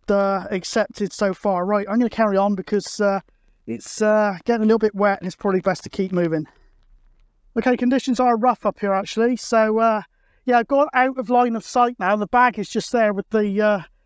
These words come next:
antenna, the Meshtastic sticking out the top. Uh,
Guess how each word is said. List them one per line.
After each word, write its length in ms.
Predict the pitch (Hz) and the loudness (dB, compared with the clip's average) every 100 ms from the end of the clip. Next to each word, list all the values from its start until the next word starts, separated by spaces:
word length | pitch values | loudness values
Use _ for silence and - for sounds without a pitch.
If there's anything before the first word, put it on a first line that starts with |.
| _ _ _ 226 | _ _ _ -2
antenna, 500 | 214 - 240 226 214 | -2 2 0 2 -2
the 80 | |
Meshtastic 640 | 202 202 - 226 - 226 - | -2 -4 -2 -2 -2 -8 -4
sticking 260 | 226 - | -4 0
out 120 | 214 | -2
the 80 | 226 | -2
top. 340 | - 233 185 - _ _ _ _ _ _ _ _ _ _ _ 240 | -4 -2 -2 -6 _ _ _ _ _ _ _ _ _ _ _ 0
Uh, 340 | 226 220 202 | 2 2 -2